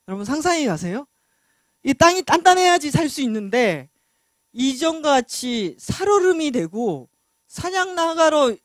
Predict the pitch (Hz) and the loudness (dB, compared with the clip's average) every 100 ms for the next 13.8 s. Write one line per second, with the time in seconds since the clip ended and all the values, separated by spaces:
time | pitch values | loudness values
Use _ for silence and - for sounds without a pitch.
0 | _ 233 233 262 330 - 370 392 226 214 | _ -6 -6 -4 -6 -4 -2 0 0 2
1 | 220 262 233 143 117 _ - - 311 311 | 2 4 4 2 -4 _ -16 -8 -6 -6
2 | 285 262 208 - _ _ _ _ - 349 | -6 -6 -6 -10 _ _ _ _ -14 -14
3 | - _ _ _ 233 247 226 180 156 131 | -14 _ _ _ -6 -4 -4 -10 -20 -20
4 | 143 175 _ _ _ _ _ _ _ _ | _ _ _ _ _ _ _ _ _ _
5 | 247 254 226 202 156 120 _ - 233 285 | -8 -6 -4 -6 -8 -16 _ -6 -4 -4
6 | 247 240 233 233 190 151 131 131 _ _ | -6 -6 -6 -4 -4 -6 -14 _ _ _
7 | _ _ _ _ _ - 208 185 - _ | _ _ _ _ _ -6 -4 -4 -8 _
8 | _ _ 220 302 - 349 320 294 277 233 | _ _ 0 0 0 0 2 2 0 -2
9 | 220 - 294 294 226 202 277 269 240 220 | -4 -4 -6 -6 -12 -14 -8 -6 -4 -8
10 | - 196 247 240 214 196 233 214 147 160 | -12 -20 -14 -10 -6 -6 -4 -6 -8 -12
11 | 160 135 131 _ _ _ _ _ - 233 | -14 -16 -20 _ _ _ _ _ -16 -10
12 | 240 269 320 285 247 269 269 247 175 214 | -6 -2 -2 -4 -6 -6 -2 -2 -4 -6
13 | 233 - 262 208 156 139 _ | -10 -6 -6 -6 -10 -16 _